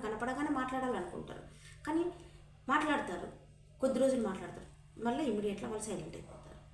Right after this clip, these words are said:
ఒక సినారియో. ఇంకొక సినారియో, వీళ్ళు మిమ్మల్ని అర్థం చేసుకోరు, వాళ్ళ వేలోనే వాళ్ళదే కరెక్ట్ అనుకొని మొండిగా వాదించేవాళ్ళు. వాళ్ళకి ఏజ్ ఎంతన్నా ఉండాలి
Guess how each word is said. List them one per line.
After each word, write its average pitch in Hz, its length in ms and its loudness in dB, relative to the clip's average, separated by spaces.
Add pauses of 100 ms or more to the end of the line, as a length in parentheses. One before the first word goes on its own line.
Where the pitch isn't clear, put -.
(360)
ఒక 175 180 -6
సినారియో. 160 440 -12 (460)
ఇంకొక 320 240 2 (100)
సినారియో, 190 440 0 (540)
వీళ్ళు 285 300 6
మిమ్మల్ని 233 260 2
అర్థం 214 240 -2
చేసుకోరు, 156 400 -6 (380)
వాళ్ళ 226 280 4 (120)
వేలోనే 254 380 4 (120)
వాళ్ళదే 226 320 0
కరెక్ట్ 190 340 -4
అనుకొని 180 340 -6
మొండిగా 196 360 -2
వాదించేవాళ్ళు. - 640 -10 (340)
వాళ్ళకి 196 260 0
ఏజ్ 202 160 2
ఎంతన్నా 185 400 -4
ఉండాలి - 280 -12